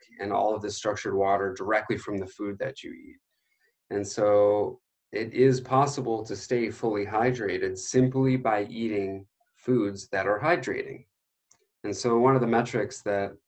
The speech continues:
I, I've come up with, uh, in order to determine if, uh, you know, a, a beneficial diet is, is the food that I'm eating containing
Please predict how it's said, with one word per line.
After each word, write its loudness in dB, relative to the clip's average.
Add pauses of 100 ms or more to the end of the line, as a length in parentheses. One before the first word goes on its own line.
(100)
I, -6 (100)
I've 0
come 0
up -2
with, -2 (680)
uh, -2
in -6 (220)
order 0 (120)
to -4 (1400)
determine 2
if, -4 (300)
uh, -4 (540)
you -4
know, 0 (140)
a, -6
a -8
beneficial 2
diet 0
is, -2 (100)
is 2
the 2
food 0
that 4
I'm 0
eating -2 (280)
containing 4